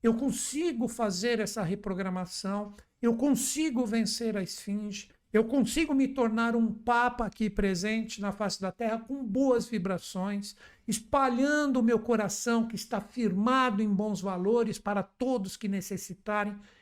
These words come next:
Esse arcano entra aí sim em revisão.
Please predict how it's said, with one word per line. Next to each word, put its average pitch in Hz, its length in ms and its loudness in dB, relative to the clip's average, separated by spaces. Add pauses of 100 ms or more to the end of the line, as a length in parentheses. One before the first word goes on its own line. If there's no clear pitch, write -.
(120)
Esse 240 320 0
arcano 220 560 0
entra 214 420 0
aí 170 200 -2
sim 175 220 -4
em 160 40 -2
revisão. 160 680 -2